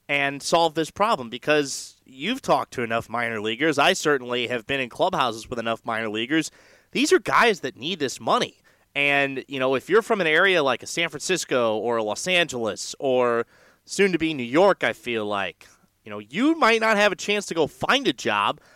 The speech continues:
because nobody's gonna be hiring while everybody's stuck inside. Like,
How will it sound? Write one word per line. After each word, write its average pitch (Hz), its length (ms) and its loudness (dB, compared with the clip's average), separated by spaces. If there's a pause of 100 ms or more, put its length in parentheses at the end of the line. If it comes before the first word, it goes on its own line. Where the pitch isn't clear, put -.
(120)
because 175 280 0
nobody's 220 400 4
gonna 196 160 0
be 165 100 -4
hiring 185 480 2
while 165 160 6
everybody's 180 640 0
stuck - 380 -2
inside. 202 460 2
Like, 123 160 0